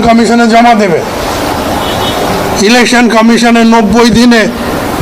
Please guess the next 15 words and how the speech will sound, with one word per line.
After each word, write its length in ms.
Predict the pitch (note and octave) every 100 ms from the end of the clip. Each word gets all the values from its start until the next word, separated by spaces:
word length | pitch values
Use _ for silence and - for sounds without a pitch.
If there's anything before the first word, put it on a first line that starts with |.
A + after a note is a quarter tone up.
| - -
তাদেরকে 440 | G3+ G#3 A#3 A3+ A3+ A3+
পাবলিক 340 | G#3+ G#3 A#3 - - - - - - - - - - - - F#3
ওপিনিয়ন 420 | G#3 A#3+ A#3+ A#3+ A3+
নেবে, 220 | F3+ E3+ G2+ - - - E3+
এই 60 | G3+
লোকটা 260 | A3 G#3+ A3+ F#3+
ভালো 200 | A3+ A#3 A#3
কি 80 | A#3 A3+
মন্দ, 220 | A#3 G#3 B2+ - - - - - - - - - - - - - - - - - - - - - - -
তার 140 | G3 G3
ক্রেডিবিলিটি 580 | G#3 G#3+ A#3 B3 A3+ A#3 A3+
আছে 180 | A#3 A#3+ A#3
কি 80 | A#3
নাই। 160 | A3 F#3 A2 - - - - - - - - - - - - - - - - - - -
পাবলিক 360 | G3 A3 B3